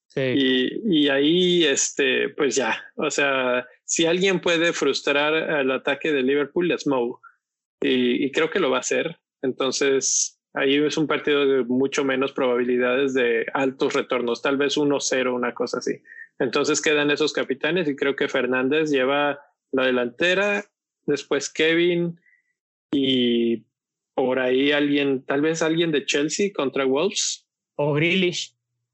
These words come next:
Speaker 1: contra el Burnley.
Speaker 2: O Grealish contra Burnley.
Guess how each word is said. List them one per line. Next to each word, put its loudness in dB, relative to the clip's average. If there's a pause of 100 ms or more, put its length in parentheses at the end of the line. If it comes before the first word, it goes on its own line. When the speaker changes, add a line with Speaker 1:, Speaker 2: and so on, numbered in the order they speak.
Speaker 1:
contra -2
el 0
Burnley. -2 (920)
Speaker 2:
O 0
Grealish 2
contra -2
Burnley. 0